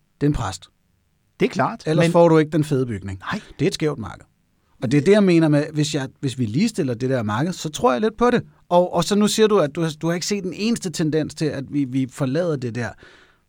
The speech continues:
Speaker 1: Men der er det jo så, jeg sådan bliver glad, når jeg ser Pew Research og andre gå ud og sige, "Nå, men nu viser det sig i Canada,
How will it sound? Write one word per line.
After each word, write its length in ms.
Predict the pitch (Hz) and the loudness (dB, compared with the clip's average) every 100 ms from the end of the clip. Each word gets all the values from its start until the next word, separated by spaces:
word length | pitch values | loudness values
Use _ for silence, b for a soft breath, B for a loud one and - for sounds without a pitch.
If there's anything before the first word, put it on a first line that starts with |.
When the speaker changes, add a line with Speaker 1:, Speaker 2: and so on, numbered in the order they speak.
| - | -4
Speaker 1:
Men 140 | 127 | -4
der 120 | 120 | 0
er 180 | 190 214 | 0 2
det 80 | 202 | 2
jo 80 | 180 | 0
så, 160 | 151 | -2
jeg 220 | 160 160 165 | -4 -4 -4
sådan 320 | 180 160 147 | -4 -2 -4
bliver 240 | - 139 | -2 -6
glad, 240 | 123 143 175 | -2 0 2
når 120 | 156 | 2
jeg 140 | 117 | 0
ser 280 | - 160 143 | -4 -2 -4
Pew 360 | - - 156 151 | -4 -2 2 4
Research 460 | 151 151 143 - | 2 2 -2 -2
og 80 | 117 | -4
andre 200 | 135 165 | -2 -2
gå 80 | 147 | -2
ud 80 | 143 | -4
og 60 | |
sige, 160 | 135 143 | -2 -2
"Nå, 80 | 131 | 0
men 120 | 143 | 0
nu 160 | 175 214 | -2 -2
viser 320 | 196 170 160 | -4 -6 -6
det 120 | 151 | -4
sig 220 | 151 135 | -4 -4
i 20 | |
Canada, 420 | 113 160 170 160 | -4 -4 -4 -4